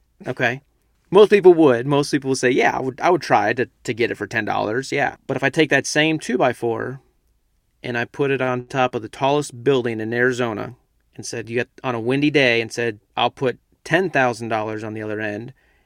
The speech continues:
Speaker 2: if you walk from one side to the other," most people are like, most people are like, "Oh, hell yeah, I'm going."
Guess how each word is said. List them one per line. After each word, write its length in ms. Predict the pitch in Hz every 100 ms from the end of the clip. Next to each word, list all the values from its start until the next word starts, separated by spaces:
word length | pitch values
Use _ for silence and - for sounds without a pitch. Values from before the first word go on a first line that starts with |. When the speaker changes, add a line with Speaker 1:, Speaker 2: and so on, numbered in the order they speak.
| _
Speaker 2:
if 160 | - 117
you 120 | 120
walk 260 | 120 120 -
from 240 | 120 107
one 280 | 107 123 131
side 440 | - 123 123 120 -
to 100 | 113
the 140 | 113
other," 440 | 127 120 113 - _ _ _ _ _ -
most 280 | 131 131
people 260 | 135 127 123
are 40 |
like, 200 | 113 113 _ _ _ _ _
most 300 | 120 120 -
people 220 | 123 117
are 40 | 110
like, 240 | 107 101
"Oh, 120 | 117
hell 180 | 110 110
yeah, 380 | 107 123 98 - _ 165 _ 208
I'm 160 | 104
going." 480 | 107 117 110 - -